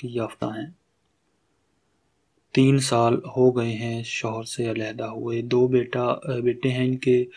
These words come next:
और दो ही बेटियां हैं। चारों अपने बाप के पास रहते हैं। तो ये जो खातून है, पाँच फुट तीन इंच इनकी हाइट है, मुसलमान है, फ़िरका सुन्नी है। इनकी जो कास्ट है, ये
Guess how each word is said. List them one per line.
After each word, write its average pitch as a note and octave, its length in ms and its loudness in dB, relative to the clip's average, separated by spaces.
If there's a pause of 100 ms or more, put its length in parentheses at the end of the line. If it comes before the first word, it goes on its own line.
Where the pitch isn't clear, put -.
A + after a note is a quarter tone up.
(440)
और A#2 180 2
दो B2+ 180 8
ही B2+ 120 2
बेटियां A#2 420 -2
हैं। A#2 140 -8 (120)
चारों B2+ 420 4
अपने A#2+ 260 -4
बाप A#2 360 0
के - 100 -4
पास - 280 -8
रहते - 280 -14
हैं। B2+ 120 -18 (1800)
तो C3+ 120 8
ये C#3+ 60 8
जो D3 100 4
खातून D3+ 300 6
है, D#3+ 160 6
पाँच C#3+ 300 4
फुट C#3+ 200 -2 (140)
तीन C3+ 200 4
इंच C3 160 2
इनकी C3 280 -2
हाइट A#2+ 380 -2
है, B2+ 320 2
मुसलमान A#2+ 640 -6
है, B2+ 140 -8
फ़िरका B2 380 -8
सुन्नी D3 460 2
है। C#3 360 4
इनकी C3 240 -4
जो B2 120 0
कास्ट A#2 600 -4
है, B2+ 240 -4
ये B2+ 140 2